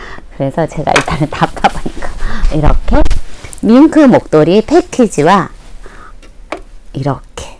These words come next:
세트 패키지를 여러분에게 마구마구 주문하면 보내드립니다. 제가 원단을 직접 짰어요. 갑자기 이십사 강을 드시면, "헉, 원단은 어디서 나지?" 한국에서 직접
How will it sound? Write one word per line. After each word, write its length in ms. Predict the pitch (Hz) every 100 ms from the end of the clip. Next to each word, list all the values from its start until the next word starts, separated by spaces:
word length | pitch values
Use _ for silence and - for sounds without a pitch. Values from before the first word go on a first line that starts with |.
| -
세트 840 | - 302 285 277 - - 311 320 320
패키지를 760 | 269 226 220 175 160 185 214
여러분에게 800 | 160 143 143 135 135 135 180 147 - - 240 247 -
마구마구 540 | 277 269 262 196 202
주문하면 600 | 190 175 160 135 139 247 320
보내드립니다. 840 | 117 113 - - - - - - - - -
제가 240 | - 208 160
원단을 400 | 143 175 196 170
직접 300 | - 139 -
짰어요. 760 | 294 349 - 180 131 139 143 - -
갑자기 380 | - 185 147
이십사 300 | 143 - - 269
강을 260 | 240 151
드시면, 280 | 151 - - 247
"헉, 300 | 311 339 233
원단은 300 | 185 277 165
어디서 300 | 156 277 339
나지?" 440 | 247 156 147 233 240
한국에서 720 | - 302 311 285 196 175 202
직접 420 | - - - 208